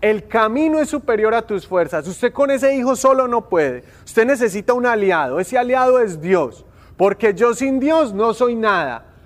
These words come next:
Pero yo y Dios, mayoría aplastante". Dice San Maximiliano Kolbe. Hermosa esa frase. "Yo sin Dios no soy nada, pero yo con Dios, mayoría aplastante".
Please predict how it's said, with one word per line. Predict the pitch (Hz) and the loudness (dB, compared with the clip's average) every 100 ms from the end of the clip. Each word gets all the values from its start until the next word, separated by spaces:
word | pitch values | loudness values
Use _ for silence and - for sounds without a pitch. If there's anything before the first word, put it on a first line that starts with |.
| _ | _
Pero | 175 175 185 | -2 0 0
yo | 147 202 | 2 2
y | 202 | 2
Dios, | 220 277 277 - - - | 0 0 0 -4 -20 -10
mayoría | 151 156 143 151 147 160 202 202 196 | -4 -4 -2 -4 -4 -4 -4 -2 -2
aplastante". | 156 147 156 127 - - 117 101 - - - - - - - - - - - - - - - - - - | -4 -6 -6 -12 -12 -12 -12 -14 -20 -20 -20 -20 -20 -20 -20 -20 -20 -20 -20 -20 -20 -20 -20 -20 -20 -10
Dice | 151 165 196 | -8 -2 -2
San | 196 180 | 0 0
Maximiliano | 170 160 151 151 151 147 156 170 | -4 -4 -8 -8 -4 -4 -4 -4
Kolbe. | 160 135 113 113 - - - | -4 -6 -6 -14 -18 -20 -8
Hermosa | 143 156 180 196 196 | -6 -2 -2 -2 -2
esa | 180 175 | -4 -6
frase. | 151 127 123 117 - - | -4 -6 -6 -18 -20 -18
"Yo | 139 214 220 | -2 0 0
sin | 254 247 | -4 -4
Dios | 247 285 | 0 0
no | 269 226 | 2 -2
soy | 185 202 | -2 -4
nada, | 196 170 156 143 | -2 -2 0 -2
pero | 139 185 190 | -2 0 2
yo | 196 208 | 0 2
con | 254 254 | 0 2
Dios, | 277 320 311 - - - | 2 2 0 -8 -20 -12
mayoría | 151 160 156 131 156 151 233 247 240 - | -2 0 0 2 2 2 2 4 4 2
aplastante". | 180 175 175 156 - 139 123 113 - | 0 2 2 0 0 -2 -2 -8 -18